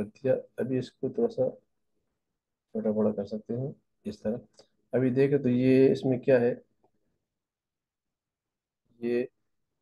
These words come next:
अ, इसकी elevation अभी change करते हैं तो ये भी set हो जाएगा। देखिए plant हमने select किया है, ये भी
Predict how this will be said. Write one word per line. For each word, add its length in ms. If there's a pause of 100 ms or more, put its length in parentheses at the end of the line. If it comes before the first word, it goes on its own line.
अ, 20 (340)
इसकी 220
elevation 480
अभी 120
change 260
करते 220
हैं 80
तो 60
ये 120
भी 80
set 220
हो 60
जाएगा। 300 (340)
देखिए 280
plant 340
हमने 240
select 360
किया 120
है, 120 (2250)
ये 80
भी 60